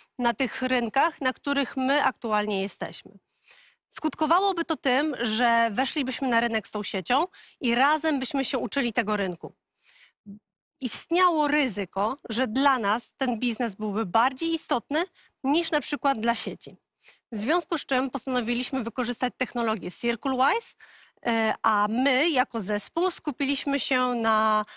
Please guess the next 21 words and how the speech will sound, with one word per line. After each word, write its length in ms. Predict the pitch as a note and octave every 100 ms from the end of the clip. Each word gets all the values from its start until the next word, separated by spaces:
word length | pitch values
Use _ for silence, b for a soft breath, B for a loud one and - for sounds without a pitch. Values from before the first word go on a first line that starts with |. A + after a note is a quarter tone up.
| B -
rozwijaniu 640 | C4 C4 B3+ B3+ A#3 A3+
sieci 300 | - G#3+ G#3
kontaktów 480 | G3 F#3 F3+ - E3+
z 40 |
wydawcami. 560 | G#3 F#3 F3+ - - - _ _ _ _ _ _ _ _ _
<clears throat> 260 | - A#3+ F#3 - _ _ _ _ _ _ _ B B B _
Kolejną 440 | - D4+ G4 G4 E4
rzeczą, 340 | D#4+ - A3+
która 200 | G3+ A3
była 160 | F#3 G#3+
dla 120 | G#3
nas 220 | G#3+ -
istotna, 460 | A3+ - F3 G#3 C#4+ _ B B B B _
to 300 | D4+ E4+ F4
było, 540 | B3 C4+ C#4 C#4+ C4+ - -
e, 380 | A#3+ A3+ A3+ A3 - _ _ _ _ -
stworzenie 520 | - - D4 D#4+ D#4
automatycznej 920 | C#4+ E4 E4 D4 - D#4 - C#4+ C4+ B3+
komunikacji 720 | - C#4 C4 A#3+ A#3 A3+ G#3
z 60 |
wydawcza-, 420 | F#3+ F#3 F3+ -